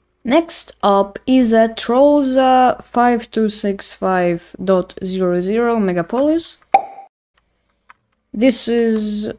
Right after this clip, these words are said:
um, very cool trolleybus.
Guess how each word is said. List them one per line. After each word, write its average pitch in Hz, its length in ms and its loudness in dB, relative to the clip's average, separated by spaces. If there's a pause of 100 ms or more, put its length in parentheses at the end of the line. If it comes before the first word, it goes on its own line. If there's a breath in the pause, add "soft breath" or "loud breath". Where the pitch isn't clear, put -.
(920)
um, 185 960 -4 (1400)
very 233 220 0
cool 202 420 -2 (680)
trolleybus. 202 680 -2